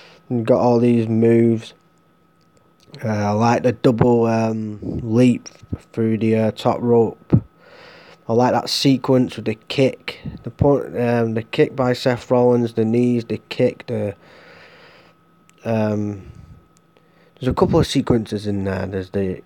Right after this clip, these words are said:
kick, the knee, the slam, then the, uh, frog splash, then there's, uh, loads of kicks and knees, uh, from Seth Rollins turned into the dirty deeds that, um,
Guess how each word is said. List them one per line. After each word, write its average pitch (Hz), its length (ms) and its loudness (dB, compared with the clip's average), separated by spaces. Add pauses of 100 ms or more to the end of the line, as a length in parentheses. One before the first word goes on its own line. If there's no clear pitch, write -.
(140)
kick, - 320 -4
the 123 80 -2
knee, 123 400 4
the 110 120 -2
slam, 120 680 2
then 101 280 -4
the, 98 200 -2
uh, 101 220 -2
frog 117 480 0
splash, 117 520 -2
then 107 360 -4
there's, 104 260 -6
uh, 101 220 -4 (1700)
loads 120 260 0
of 117 160 -2
kicks - 340 -4
and 123 280 2
knees, 123 480 4
uh, 117 300 4
from 113 320 -2
Seth 117 320 0
Rollins 117 640 2 (120)
turned 117 300 0
into 113 280 0
the 107 100 -2
dirty 107 380 2
deeds 107 640 -2 (300)
that, 107 280 -4
um, 101 440 -4